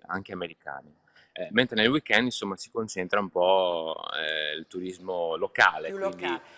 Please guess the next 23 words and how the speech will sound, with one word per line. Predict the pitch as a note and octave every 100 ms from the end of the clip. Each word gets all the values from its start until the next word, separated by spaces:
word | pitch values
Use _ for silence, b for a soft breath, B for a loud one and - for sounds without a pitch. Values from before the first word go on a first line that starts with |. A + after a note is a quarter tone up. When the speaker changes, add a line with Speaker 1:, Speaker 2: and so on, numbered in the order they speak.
| B B
Speaker 2:
E | F#3+ C4 B3 D#3 -
che |
Speaker 1:
eh, | D#4
Speaker 2:
differenza | G4 G4 G4+ G4 A4 G#4+
Speaker 1:
sì, | -
marchigiano. | - F2+ - B2 A2 G#2 G#2+ B2 B2+ - - _
Speaker 2:
che, | - C#4 C4 C4
che | D#4+
richie-, | D#4+ D#4+ E4+ D4+
che | D#4
differenza | D4 E4 E4+ G#4 A4 F#4+
di | B3
richieste | A#3+ - C#4+ C#4+ C#4+ - C4 C4
ci | C4 A#3
sono | - C#4 G#3+ F#3
tra | G#3 F3+
il | F#3
turista | G3+ G#3 G#3 - G#3+
italiano | G3+ G3+ F#3+ F#3+ G3+ G3
e |
il | F#3
turista | F#3+ F#3+ - F3
straniero? | - F#3 F#3 D#3+ D3 A#2+ B2 C3+ C#3+